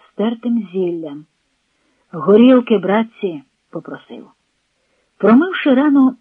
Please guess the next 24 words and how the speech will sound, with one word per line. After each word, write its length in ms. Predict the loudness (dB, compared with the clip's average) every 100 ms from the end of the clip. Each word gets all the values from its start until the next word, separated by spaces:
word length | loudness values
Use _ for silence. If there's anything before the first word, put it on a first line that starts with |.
| -6
він 260 | 0 0
змастив 520 | 0 -4 -6 -4 -2 -2
її 240 | -6 -8
маззю, 680 | -4 -4 -4 -6 -6 -6 -6 _ _ _ _ _ _
присипав 600 | 2 2 4 -2 0 -2
порошком 840 | -2 -4 -4 -10 -2 0 2 -2 -10 _
із 160 | -4 -2
якогось 500 | -2 -2 -4 -2 -4 -4
зілля, 460 | -4 -4 -4 -6 -8 _ _ _ _ _ _
перев'язав 680 | 4 6 6 2 2 -2 -2
чистою 460 | -4 -4 -2 -2
полотняною 800 | 0 -2 -2 -4 -4 -4 -4 -6
биндою, 600 | -4 -4 -2 -2 -2 -4
що 200 | -4 -6
возив 400 | -6 -6 -8 -8
завжди 320 | -8 -8 -10 -12
при 180 | -12 -10
собі. 320 | -12 -14 -20 _ _ _ _ _ _ _ _ _
Кривоноса 600 | 2 4 6 4 2 -2
поклав 440 | -6 -4 -2 -2 -4
на 120 | -6
віз, 240 | -4 -4 -8 _ _ _ _ -12
вимощений 760 | -4 0 2 0 -4 -6 -4 -4
духмяним 840 | -2 -4 -4 -6 -4 -4 -4